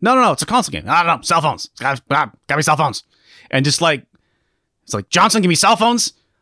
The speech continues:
by Friday." "I, I can't do it, sir." "Well, then shut it all down." You know, just like, I just,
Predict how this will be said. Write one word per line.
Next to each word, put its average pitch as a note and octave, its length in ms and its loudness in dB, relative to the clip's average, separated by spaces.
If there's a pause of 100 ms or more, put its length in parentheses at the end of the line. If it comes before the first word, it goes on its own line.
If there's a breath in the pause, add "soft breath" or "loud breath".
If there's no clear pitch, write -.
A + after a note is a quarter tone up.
(160)
by C3 120 0
Friday." F#3+ 500 2 (260)
"I, - 80 -6
I A#2+ 180 -6
can't C3+ 220 0
do A#2+ 80 0
it, G#2 40 -4
sir." G#2+ 160 -4 (200 loud breath)
"Well, C#3 80 2
then D#3+ 100 2
shut A3 160 2
it C4 60 2
all B3 100 4
down." F#3 280 0
You D3+ 60 2
know, D3+ 120 4
just D3 160 -4
like, E3+ 180 0
I E3+ 60 2
just, F3 280 -4